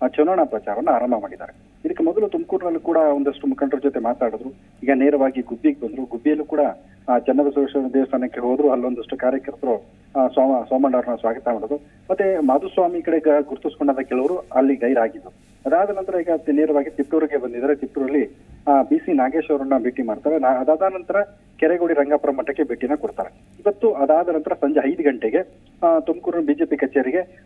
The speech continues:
ರೋಡ್ ಶೋ ಮೂಲಕ ಅವರು ಬಿ ಜೆ ಪಿ ಕಚೇರಿನ ತಲುಪಿರಲು ಒಂದು ಕಾರ್ಯಕರ್ತರ ಸಭೆಯನ್ನ ಮಾಡ್ತಾರೆ. ಇದಕ್ಕೆ ಒಂದ್ ಕಡೆ ಆದ್ರೆ ಮತ್ತೊಂದ್ ಕಡೆ ಏನು, ಆ, ಪ್ರಮುಖವಾಗಿ ಮಾಧುಸ್ವಾಮಿ ತೀವ್ರ ವಿರೋಧವನ್ನು ವ್ಯಕ್ತಪಡಿಸಿದ್ದಾರೆ.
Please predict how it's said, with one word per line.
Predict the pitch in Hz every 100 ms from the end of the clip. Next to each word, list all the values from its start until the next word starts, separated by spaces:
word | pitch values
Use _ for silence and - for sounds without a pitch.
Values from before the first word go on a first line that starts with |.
| -
ರೋಡ್ | 165 185
ಶೋ | 170 147
ಮೂಲಕ | 135 117 113
ಅವರು | 208 131
ಬಿ | 180 -
ಜೆ | 127
ಪಿ | 139
ಕಚೇರಿನ | 143 123 127 113 147
ತಲುಪಿರಲು | - 127 143 135
ಒಂದು | 147
ಕಾರ್ಯಕರ್ತರ | - 127 131 - 127
ಸಭೆಯನ್ನ | 113 123 151
ಮಾಡ್ತಾರೆ. | 113 - - - - -
ಇದಕ್ಕೆ | 185 214 180
ಒಂದ್ | 175
ಕಡೆ | 185 135
ಆದ್ರೆ | 110 170
ಮತ್ತೊಂದ್ | 156 170 160
ಕಡೆ | 165 180 - - -
ಏನು, | 208 208 294 - 139
ಆ, |
ಪ್ರಮುಖವಾಗಿ | 127 - 202 - 185 175 180
ಮಾಧುಸ್ವಾಮಿ | 285 135 - - 170 170 156
ತೀವ್ರ | - - 170 170
ವಿರೋಧವನ್ನು | 143 147 160 151
ವ್ಯಕ್ತಪಡಿಸಿದ್ದಾರೆ. | - - - 117 143 - -